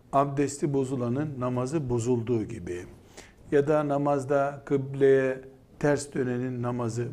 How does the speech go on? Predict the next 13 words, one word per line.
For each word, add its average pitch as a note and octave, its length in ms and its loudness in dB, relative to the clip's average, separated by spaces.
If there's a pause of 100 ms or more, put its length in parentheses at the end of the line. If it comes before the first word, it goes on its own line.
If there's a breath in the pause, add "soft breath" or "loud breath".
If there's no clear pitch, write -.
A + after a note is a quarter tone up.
(140)
bozulduğu G#2+ 580 -2
gibi. F2 320 -12 (720 soft breath)
Yani D#3 360 2
namazın C#3+ 680 2 (340)
nasıl C#3 460 -2
bir B2 240 -2
bozulması C3 840 -2
söz - 320 -6
konusu A#2 400 -12
ise C3 420 -2 (600 loud breath)
orucun C#3+ 760 4
da C3 400 2 (260)
bozulması C3+ 920 0